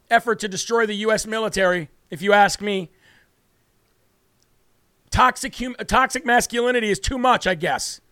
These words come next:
First, the Biden forced vaccinations and now rationing food with a seven hundred and seventy billion dollar budget, emasculation of our mil-, our, our military.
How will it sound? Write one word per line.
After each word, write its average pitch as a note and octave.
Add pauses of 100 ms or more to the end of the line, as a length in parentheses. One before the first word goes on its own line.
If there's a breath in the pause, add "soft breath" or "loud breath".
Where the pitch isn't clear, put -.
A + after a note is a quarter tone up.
(880)
First, A#3
the A#3+
Biden A#3
forced A#3
vaccinations A3+
and G3+
now G#3+
rationing A3+
food A#3+
with A3+
a F#3+
seven A#3
hundred A3+
and G3
seventy A#3+ (340 loud breath)
billion C4
dollar B3
budget, B3
emasculation B3
of A3+
our A3+
mil-, A#3
our, A3
our G#3+
military. B3